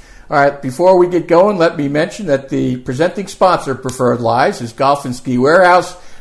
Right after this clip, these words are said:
where on Saturday it is demo day, June eighth,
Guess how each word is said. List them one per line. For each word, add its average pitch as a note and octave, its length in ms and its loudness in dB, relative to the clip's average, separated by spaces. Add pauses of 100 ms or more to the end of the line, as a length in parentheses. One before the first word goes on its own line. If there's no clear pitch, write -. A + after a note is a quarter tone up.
(120)
where C#3 240 4
on B2+ 160 0
Saturday E3 560 0
it D#3+ 240 -8
is C#3+ 220 -8
demo D#3 400 2
day, A#2 300 0
June D3 460 -4
eighth, E3 440 0